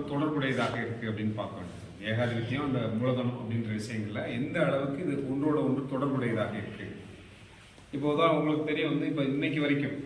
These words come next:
விவசாயிகளுடைய போராட்டம் நடந்தது உங்களுக்கு தெரியும். டெல்லியில வந்து பஞ்சாப் விவசாயிகள் போராட்டம்,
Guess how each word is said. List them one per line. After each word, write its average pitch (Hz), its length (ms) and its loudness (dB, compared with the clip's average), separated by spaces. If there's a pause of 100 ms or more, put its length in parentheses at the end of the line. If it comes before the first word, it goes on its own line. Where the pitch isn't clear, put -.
(380)
விவசாயிகளுடைய 143 540 2
போராட்டம் 139 300 4
நடந்தது 120 320 0
உங்களுக்கு 113 280 0
தெரியும். 110 240 2
டெல்லியில 107 360 2
வந்து - 220 -6 (260)
பஞ்சாப் 110 300 -2 (1080)
விவசாயிகள் 113 580 0
போராட்டம், 98 420 -4